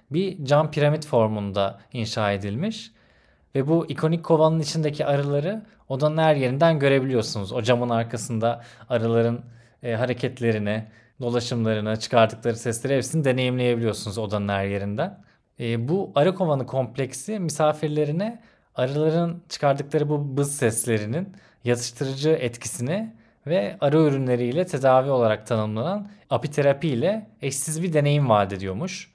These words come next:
<laughs> Bu arada adına da değinmek istiyorum. Airbnb'de listeleniyor bu kulübe dediğim gibi. İngilizce'de arı anlamına gelen bee kelimesiyle bir kelime oyunu yapılmış ve adı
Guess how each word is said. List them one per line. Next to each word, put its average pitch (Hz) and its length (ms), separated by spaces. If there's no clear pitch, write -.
<laughs> - 120
Bu 123 200
arada 127 420
adına 135 300
da 123 140
değinmek 120 380
istiyorum. 117 480
Airbnb'de 123 720
listeleniyor 104 680
bu 110 120
kulübe 117 600
dediğim 104 400
gibi. 156 300
İngilizce'de 131 680
arı 127 200
anlamına 117 400
gelen 156 420
bee 135 220
kelimesiyle 131 760
bir 139 260
kelime 127 320
oyunu 131 260
yapılmış 127 580
ve 143 100
adı 143 420